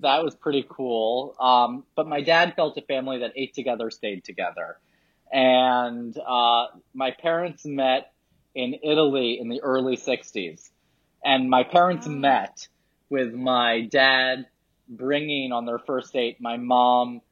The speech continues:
Speaker 1: an eggplant. And she didn't even know what it was at the time. I mean, she was from, like, suburban New Jersey, right outside of New York. And, you know, her father had a wine store, uh, in the city.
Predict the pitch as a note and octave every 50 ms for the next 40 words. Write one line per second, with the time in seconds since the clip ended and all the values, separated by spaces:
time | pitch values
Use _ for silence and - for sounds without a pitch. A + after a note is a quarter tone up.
0 | _ _ _ - C3 B2 C#3 - C3+ B2+ B2 B2+ - _ - A#2+ G2+ F2+ E2+ F2
1 | - - - _ _ - C3 B2+ C3 - - E3+ D3+ D#3 D3 D3 C3 A#2+ B2 B2
2 | B2 B2 A#2 A#2 A#2 A2+ A2+ G2+ G#2 G#2 G2+ F#2 E2 D#2 E2 - - - A#2+ -
3 | - A2 - - A2+ G#2+ G#2+ A2 A2+ A#2 A#2 A#2 - - D#3 C#3+ C3+ - - C#3+
4 | B2+ B2 A#2+ A#2 A#2 A2 G#2 - _ _ _ _ _ _ _ _ _ _ _ _
5 | _ _ _ _ _ _ _ _ _ - - - - C#3 A2+ C3+ C3 C3 C3+ C3
6 | C3+ C3 A#2+ B2 B2 A#2+ A#2+ B2 - _ C#3+ C3+ B2 A#2+ A#2 G#2+ B2+ B2+ B2+ C3
7 | C3+ C3 B2+ B2+ A#2+ A2 G#2+ G#2 G#2+ A2 G#2+ A#2 A#2 A#2 A2+ A2+ A2+ - C3+ A#2+
8 | A#2 A2+ G#2+ A2+ A#2 A#2 A2+ A2+ A#2 B2 B2+ B2 A#2+ A2+ A2 - - C#3+ B2+ A#2
9 | A#2 C3 D3 E3+ F#3 F3+ E3+ C#3 B2+ C3 - - D3 C#3 C3 C3 C3 C#3 C3+ B2+
10 | - _ _ _ _ _ _ _ - C#3 C3 A#2+ A#2+ A#2 A2+ A#2 A#2+ A#2+ A#2+ A#2+
11 | A#2+ A#2+ A#2+ A#2+ - - - A#2 A2 A2 G#2+ G#2 A2+ A#2+ - _ _ _ _ _
12 | _ _ _ _ A2 A2+ A2+ A2+ A#2 - - C3+ B2+ B2 B2 A#2+ A#2+ A2+ - -
13 | C3 A#2+ A2 A2 G#2+ G#2+ G#2+ G#2+ -